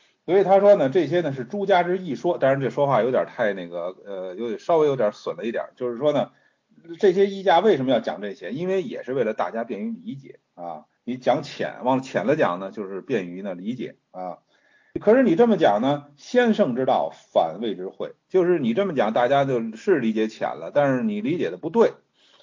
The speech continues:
这样把这中医真正的大道呢，更隐晦了。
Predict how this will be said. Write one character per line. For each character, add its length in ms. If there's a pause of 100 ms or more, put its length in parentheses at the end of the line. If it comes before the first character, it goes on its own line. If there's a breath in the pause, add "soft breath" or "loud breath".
这 120
样 120
把 160
这 100
中 240
医 120
真 180
正 100
的 80
大 220
道 180
呢， 160
更 260
隐 140 (100)
晦 120
了。 160